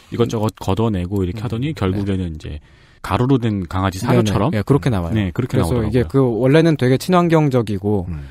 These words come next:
Speaker 2: 음식물 쓰레기 매립 같은 것도 많이 줄일 수 있고 그런 건데
Speaker 3: 음.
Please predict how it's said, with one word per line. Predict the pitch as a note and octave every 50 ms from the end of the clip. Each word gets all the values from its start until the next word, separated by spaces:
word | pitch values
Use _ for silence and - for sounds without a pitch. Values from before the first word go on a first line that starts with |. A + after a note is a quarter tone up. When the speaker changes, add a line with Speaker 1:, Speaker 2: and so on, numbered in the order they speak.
| - - -
Speaker 2:
음식물 | B2 A2+ C3 C#3+ C#3+ C#3
쓰레기 | C3 - B2+ B2+ B2 A2+ A#2
매립 | F#2+ G2 G2+ A2 A2 - _
같은 | - A#2 G#2+ - A#2+ A2
것도 | G#2 G2+ - A2
많이 | F2+ F2+ G#2+ G#2+
줄일 | - - G#2 A#2
수 | G#2+ - - F#2
있고 | E2+ - - G#2
그런 | - - G#2 G2+ G#2 G2
건데 | F#2+ F2+ F2+ F2+ F#2 A#2+ A2+ F#2+ - - -
Speaker 3:
음. | G#2 F2+